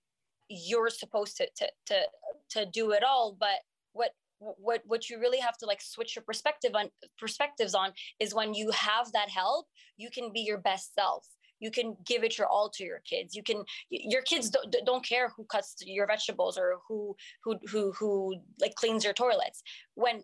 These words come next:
when, when everything is in order, when you invest and calm in order, I think it goes, like, so much further. And again, it is, it is super expensive. And at first I couldn't afford it at all. Um,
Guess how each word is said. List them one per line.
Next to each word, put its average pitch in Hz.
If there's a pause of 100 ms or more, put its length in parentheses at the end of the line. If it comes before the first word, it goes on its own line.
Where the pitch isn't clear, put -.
(100)
when, 208 (480)
when 240
everything 320
is 294
in 254 (120)
order, 233
when 220
you 214
invest 208
and 208
calm 208
in 202
order, 233 (360)
I 202
think 226
it 202
goes, 202
like, 180 (480)
so -
much 190
further. - (260)
And 240
again, 226 (300)
it 226
is, 262 (300)
it 247
is 285
super 233
expensive. 208 (320)
And 208
at 202
first 262
I 208
couldn't 254
afford 180
it 214
at 185
all. 247 (360)
Um, 190